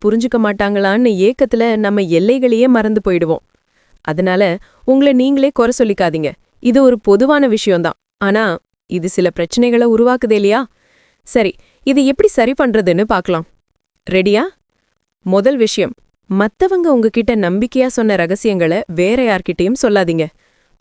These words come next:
புரணி பேசுறது நம்பிக்கையை மொத்தமா காலி பண்ணிடும். ஒருத்தர் உங்ககிட்ட ஒரு ரகசியத்தை சொன்னா அது அவங்க கதை. நீங்க அதை மத்தவங்க கிட்ட சொன்னா உங்களை யாரும் நம்ப மாட்டாங்க. நல்ல நட்பு வேணும்னா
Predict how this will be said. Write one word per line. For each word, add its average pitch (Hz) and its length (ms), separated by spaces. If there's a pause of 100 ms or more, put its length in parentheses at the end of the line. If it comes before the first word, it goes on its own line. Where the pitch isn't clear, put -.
புரணி 269 360
பேசுறது 208 440
நம்பிக்கையை 233 580
மொத்தமா 196 520
காலி 220 260
பண்ணிடும். 165 380 (460)
ஒருத்தர் 254 360
உங்ககிட்ட 233 380
ஒரு 240 160
ரகசியத்தை 240 500
சொன்னா 208 560
அது 180 280
அவங்க 208 340
கதை. 170 280 (460)
நீங்க 285 320
அதை 240 140
மத்தவங்க 294 460
கிட்ட 254 240
சொன்னா 202 320 (120)
உங்களை 196 340
யாரும் 202 420
நம்ப 202 160
மாட்டாங்க. 160 400 (500)
நல்ல 170 280
நட்பு 240 300
வேணும்னா 214 420